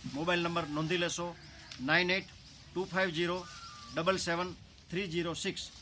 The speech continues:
આવા સરસ મજાના કાર્ય માટે લંડનનું મા કૃપા ફાઉન્ડેશન પણ અમારી સાથે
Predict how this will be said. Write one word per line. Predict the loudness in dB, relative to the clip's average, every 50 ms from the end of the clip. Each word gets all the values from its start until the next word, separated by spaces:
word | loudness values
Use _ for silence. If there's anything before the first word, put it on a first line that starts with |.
| -16 -18 -18 -18 -20 -20 -20 -20 -20 -20 -20 -20 -18 -18 -18 -18 -18 -20 -20 -20 -20 -18 -8 -2
આવા | 6 10 10 10 10
સરસ | 8 4 2 2 2 0
મજાના | 0 0 4 4 4 6 4 4
કાર્ય | 6 4 4 4 4 4
માટે | 4 2 4 4 2 2 2 -2 -10 -18 -20 -18 -18 -18 -18 -16 -6 0
લંડનનું | 0 0 2 4 2 2 2 2 0 0 -2 -4 -6 -10 -16 -18 -18 -18 -16 -16 -14 -10 -6
મા | 4 6 6 6
કૃપા | 6 2 -4 2 8 8 8
ફાઉન્ડેશન | 8 8 2 4 4 2 2 4 2 2 2 0 -8 -10 -14 -14 -14 -16 -8 0
પણ | 2 4 4 4 0 -6 -12 -18 -18 -18 -10 -6
અમારી | 2 4 4 4 4
સાથે | 4 2 2 2 2 0 0